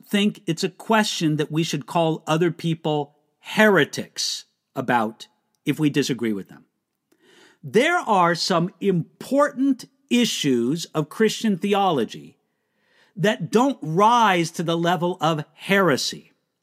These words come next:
I'll give you my personal opinion on another area that's not connected to this. I, I believe the issue of baptism is important. Whether or not we baptize people on the basis of a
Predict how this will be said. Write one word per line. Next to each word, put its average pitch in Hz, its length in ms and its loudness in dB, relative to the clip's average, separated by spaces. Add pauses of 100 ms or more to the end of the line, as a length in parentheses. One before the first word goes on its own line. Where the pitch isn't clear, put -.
(400)
I'll 302 60 -2
give 175 180 0
you 117 80 0
my 113 100 2
personal 233 400 -4
opinion 127 300 -2
on 123 60 -4
another 175 420 -2
area 117 340 -4
that's 165 200 -8
not 117 180 -4
connected 185 340 -6
to 95 140 -8
this. - 160 -18 (800)
I, - 160 -6
I 233 240 0
believe 220 320 0
the 170 200 -4
issue 147 540 0
of 127 360 -6
baptism 165 840 0
is 147 300 0
important. 190 840 -2 (720)
Whether 208 320 2
or 170 160 0
not 180 280 2
we 170 160 0
baptize 170 680 0
people 170 440 -6
on 147 140 0
the 139 80 0
basis 156 560 -2
of - 240 -4
a 143 200 -2